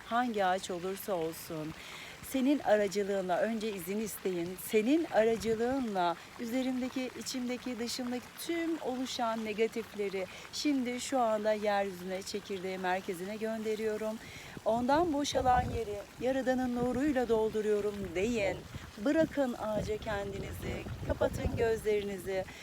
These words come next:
topraklanın, tüm negatiflerinizi gönderin, pozitifler gelsin. Harika bir şekilde arının, temizlenin, şeffaflaşın diyorum.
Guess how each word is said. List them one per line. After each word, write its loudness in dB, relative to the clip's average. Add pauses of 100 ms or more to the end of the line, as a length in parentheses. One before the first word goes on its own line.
(420)
topraklanın, 6
tüm 2
negatiflerinizi 0
gönderin, 2
pozitifler 2
gelsin. 0 (440)
Harika 4
bir -4
şekilde 2 (120)
arının, 4 (180)
temizlenin, 0 (440)
şeffaflaşın 4
diyorum. -2